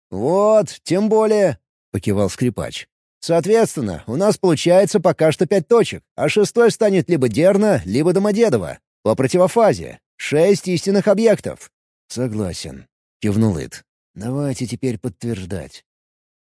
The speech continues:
Подтверждать было интересно. Этим процессом увлеклись в результате и Дана, и Лига.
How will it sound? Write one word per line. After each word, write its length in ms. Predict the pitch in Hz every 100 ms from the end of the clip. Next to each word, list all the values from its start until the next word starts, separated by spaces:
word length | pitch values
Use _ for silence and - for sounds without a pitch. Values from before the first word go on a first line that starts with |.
| _
Подтверждать 680 | 92 90 110 131 135 185 202
было 280 | 160 185 180
интересно. 640 | 165 120 78 65 - 62 - _ _
Этим 340 | 107 127 139 110
процессом 540 | 101 - 196 185 190
увлеклись 560 | 147 113 - 190 196 170
в 20 |
результате 680 | 165 151 127 190 170 185
и 220 | 139 87 82
Дана, 540 | 107 151 185 202 143
и 140 | - 160
Лига. 640 | 190 190 95 76 62